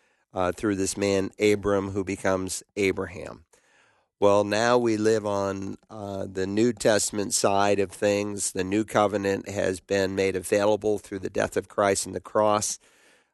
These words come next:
A Messiah has come. He is the head of the church, Ephesians five twenty-three says. And I think as the head of the church,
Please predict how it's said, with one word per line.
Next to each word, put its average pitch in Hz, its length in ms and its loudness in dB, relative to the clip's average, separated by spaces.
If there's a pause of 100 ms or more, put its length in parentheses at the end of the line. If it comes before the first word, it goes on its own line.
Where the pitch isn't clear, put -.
(140)
A 90 60 4
Messiah 101 520 4
has 98 260 0
come. 107 460 2
He 110 260 0
is 107 160 0
the 104 80 2
head 110 240 0
of 104 80 0
the 101 100 -2
church, 104 460 0
Ephesians 98 500 -2
five 95 320 0
twenty-three 98 560 -4
says. - 380 -2
And 110 100 -2
I 120 80 2
think 170 220 -6
as 135 120 -2
the 110 120 2
head 127 140 -2
of 165 100 -2
the 113 80 -2
church, 98 480 -2